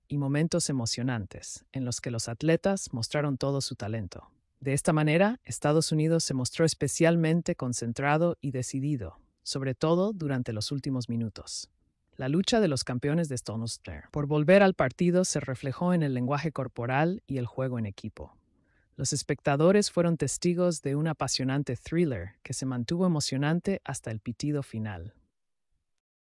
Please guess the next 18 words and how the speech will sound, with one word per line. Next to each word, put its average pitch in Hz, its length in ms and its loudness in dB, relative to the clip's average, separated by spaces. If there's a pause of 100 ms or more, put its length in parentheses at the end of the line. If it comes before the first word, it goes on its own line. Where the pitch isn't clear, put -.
(280)
Finalmente, 214 760 4
el 151 120 -2
partido 214 440 2
terminó 165 340 2
con 170 160 0
un 165 100 2
resultado 151 540 0
ajustado 131 800 -2
que 139 140 -4
dejó 127 400 -2
a 117 80 -6
Estados - 380 -4
Unidos 151 460 -2
como 123 280 -6
ganadores 117 680 -2
en 113 120 -6
el 104 140 -8
campo. - 500 -10